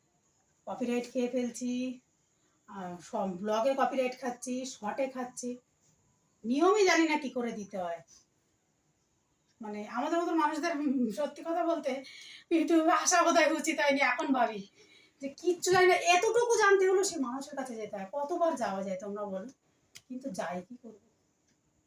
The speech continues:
এখন হবে না বৌদি, পরে আসো, এই আসো করে বলে, তাও রিকোয়েস্ট করে, "ভাই করে দাও, মানে এসে গেছি, এতটা এগিয়ে গেছি না।" জানি না, চ্যানেল মনিটাইজ করতে গিয়ে কত প্রবলেমের মধ্যে, বন্ধুরা, আমি পড়বো এখন ভাবি। জানি না কোনদিন মনিটাইজ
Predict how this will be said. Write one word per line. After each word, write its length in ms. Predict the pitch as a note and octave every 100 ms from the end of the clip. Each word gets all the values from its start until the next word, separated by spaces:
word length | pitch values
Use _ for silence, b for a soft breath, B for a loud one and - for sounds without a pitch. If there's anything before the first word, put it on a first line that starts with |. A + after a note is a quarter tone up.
| _ _ _ _ _ _ B3
এখন 180 | B3+ A#3
হবে 160 | A#3 A3+
না 120 | A3+
বৌদি, 320 | A3+ G#3+ A#3
পরে 300 | A3 G#3 G#3+
আসো, 200 | G#3+ A3
এই 140 | G#3+
আসো 200 | G#3+ A3
করে 300 | G#3+ G#3 G#3
বলে, 280 | F#3+ G3 F#3+
তাও 240 | F3+ A3+ A3+
রিকোয়েস্ট 360 | G#3+ G#3+ -
করে, 140 | G#3 G#3
"ভাই 160 | G#3+ -
করে 160 | G#3 G#3
দাও, 140 | F#3 - - _ G#3
মানে 440 | G3+ G3+ G3+ F#3+ - _ _ _ _ - - _ -
এসে 300 | A3+ C#4 C4+
গেছি, 380 | C4+ C#4 B3
এতটা 300 | A3 A3+ B3+
এগিয়ে 320 | A#3+ G#3 B3+ C4
গেছি 280 | C#4 D#4
না।" 320 | D4+ C#4 G3 - _ _ _ _ _ _ - -
জানি 260 | A#3+ C4 C#4+
না, 280 | C4 G#3+ G#3 G3+ G3 -
চ্যানেল 220 | A3 A#3+ B3
মনিটাইজ 300 | A#3 B3 -
করতে 180 | B3 -
গিয়ে 160 | C4 C4
কত 260 | A3+ -
প্রবলেমের 400 | C4+ C4 C4 C4+
মধ্যে, 200 | C4+ C4
বন্ধুরা, 300 | A#3 A#3+ A#3+
আমি 160 | A3+ A3+ -
পড়বো 180 | G#3 G#3
এখন 200 | G#3+ G3
ভাবি। 160 | G3
জানি 220 | A#3 B3+
না 100 | E4 F4+
কোনদিন 260 | E4 D#4+ -
মনিটাইজ 240 | B3 C4+